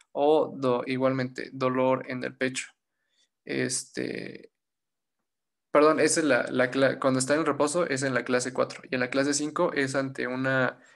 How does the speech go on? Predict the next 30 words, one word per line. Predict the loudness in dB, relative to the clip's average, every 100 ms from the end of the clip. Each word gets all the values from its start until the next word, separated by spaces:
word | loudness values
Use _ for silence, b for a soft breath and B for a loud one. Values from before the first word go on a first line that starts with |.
| b _
eh, | -8 -6 -4 -6 -10 -16 _ _ _
cuando | -2 2
realizan | 4 2 2 0
actividades | -2 -2 0 2 4 2 -2 -6
mínimas | -2 0 2 2 2
que | 2 2
antes | 2 2 0 0
no | 0
les | 0 -2
causaban, | -4 -2 0 2 0 -6
este, | -12 -10 -10 -10 -12 -10 -14 _ _ _ _ _ _ _ _ _ _
deterioro | -10 -4 0 2 2 2 2 2 0 -2
o | -2 0 0 -2 -4 -6 -12 -10
imposibilidad | -6 -4 -2 -2 0 0 2
para | 0
realizar | 0 -4 -4 -4
sus | -4 -10
actividades | -10 -6 -4 -4 -6 -14 B B B _ _ _
cotidianas. | -4 -4 -4 -8 -10 -14 -20 _ _ _ _ _ _ B B B B B _ _ _ 0 6
Otro, | 6 8 6 6 2
eh, | 0 2 2
que | 0
debemos | 0 2 4
de | 4
evaluar | 4 6 4 2
es | 0
la | 0
capacidad | 0 0 0 0 0 0
de | 0
ejercicio. | -2 -4 -2 -4 -4 -6